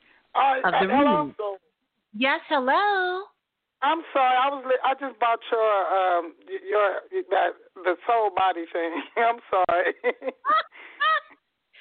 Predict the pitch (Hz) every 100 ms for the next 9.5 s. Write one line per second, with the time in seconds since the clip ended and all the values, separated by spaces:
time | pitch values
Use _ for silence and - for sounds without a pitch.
0 | - - - 302 330 311 302 302 285 277
1 | 277 262 285 359 339 285 269 - 247 311
2 | - 247 262 349 302 226 220 196 - 226
3 | 190 185 175 165 185 180 165 165 - 359
4 | 381 262 254 226 185 226 262 277 269 -
5 | - 330 - 214 - 262 208 226 277 349
6 | 403 370 - - - - - _ _ 285
7 | - - 587 622 - _ _ _ - 523
8 | 554 _ _ _ _ - 539 294 302 _
9 | _ _ _ 247 247